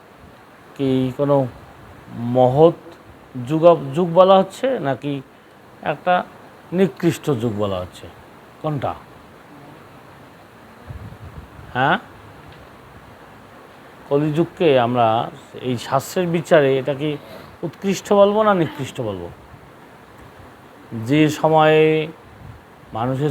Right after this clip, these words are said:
চেতনাকে আচ্ছাদিত করে, কলুষিত করে, সেই যুগ কি শ্রেষ্ঠ না নিকৃষ্ট? নিকৃষ্ট। হ্যাঁ, যেহেতু চিত্তের মধ্যে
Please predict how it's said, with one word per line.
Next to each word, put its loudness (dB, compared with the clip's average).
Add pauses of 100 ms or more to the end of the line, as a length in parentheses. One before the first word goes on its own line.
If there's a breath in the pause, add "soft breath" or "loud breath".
চেতনাকে 0 (500)
আচ্ছাদিত -2
করে, 2
কলুষিত -4
করে, -2 (920)
সেই 0
যুগ 0
কি -4
শ্রেষ্ঠ -6
না -2
নিকৃষ্ট? -8 (2250)
নিকৃষ্ট। -6 (1160)
হ্যাঁ, 4 (280)
যেহেতু 0 (520)
চিত্তের 0
মধ্যে 4